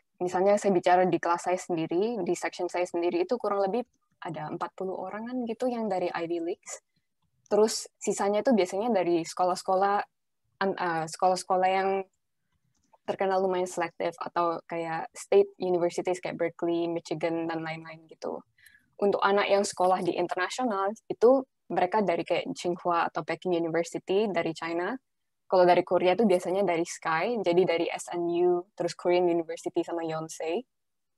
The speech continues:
Em, kalau misalnya kayak dari Inggris itu biasanya dari kayak Oxbridge, terus U C L, dan lain-lain gitu. Jadi memang kalau kita bicara, nggak harus dari universitas itu, tapi mungkin karena admission officers-nya itu lebih,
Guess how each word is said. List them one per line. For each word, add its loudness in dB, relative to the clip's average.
Em, 4
kalau 2
misalnya 2
kayak 4
dari -2
Inggris -2
itu 4
biasanya 0
dari -2
kayak -4
Oxbridge, -4
terus -4
U 2
C 0
L, -2
dan -2
lain-lain -6
gitu. -12
Jadi 8
memang 4
kalau 2
kita 0
bicara, 4
nggak 4
harus 2
dari 4
universitas 0
itu, -4
tapi 0
mungkin 2
karena 0
admission 0
officers-nya 0
itu 2
lebih, 2